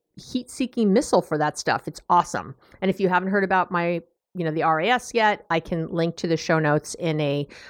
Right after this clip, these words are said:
uh, quick video to teach you about your reticular activating system, which is so important. But I talk about it a lot here on the podcast, so I don't wanna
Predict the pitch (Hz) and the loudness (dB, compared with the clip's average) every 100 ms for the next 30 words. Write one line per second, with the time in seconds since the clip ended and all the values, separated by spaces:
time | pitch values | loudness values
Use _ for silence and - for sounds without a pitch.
0 | - - 175 151 233 220 190 180 160 147 | -10 -2 0 2 0 0 2 4 4 2
1 | 139 190 - 165 151 143 127 - 190 170 | -4 -8 -4 -2 0 0 0 -6 -8 -6
2 | 147 - - 160 - 160 160 139 147 135 | -6 -6 -4 -2 -2 -4 -4 -8 -8 -10
3 | - 127 - - - - 226 165 160 - | -10 -14 -12 -14 -2 2 2 2 -2 -2
4 | 139 160 160 - - - 220 190 175 170 | -2 -2 -2 -6 -16 -4 0 2 2 2
5 | 165 160 170 170 143 156 147 135 139 156 | 2 0 0 -4 -2 -2 -2 -4 -4 -2
6 | 143 - 143 131 | -2 -2 -4 -6